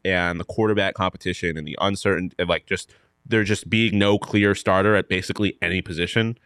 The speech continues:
I'm just afraid there's gonna be so much uncertainty and so much moving around at the beginning of the season that it's gonna start,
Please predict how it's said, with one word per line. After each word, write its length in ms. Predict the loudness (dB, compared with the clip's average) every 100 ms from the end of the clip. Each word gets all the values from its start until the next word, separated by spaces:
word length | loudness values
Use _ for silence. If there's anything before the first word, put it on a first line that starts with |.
| _ _ _ _
I'm 140 | -4 -2
just 160 | -2
afraid 200 | 0 0
there's 100 | 0
gonna 120 | 0 -4
be 60 |
so 300 | -2 0 2
much 220 | 2 0
uncertainty 600 | -2 -2 -2 -2 -2 -2
and 140 | -2 -4
so 220 | 0 2
much 200 | 2 0
moving 280 | 0 0 0
around 420 | 0 2 0 -2 -8 -8
at 100 | -2
the 60 |
beginning 260 | 0 0 0
of 80 | -2
the 40 |
season 300 | -2 -2 0
that 100 | -2
it's 80 | -2
gonna 160 | -4 -4
start, 640 | -6 -6 0 0 0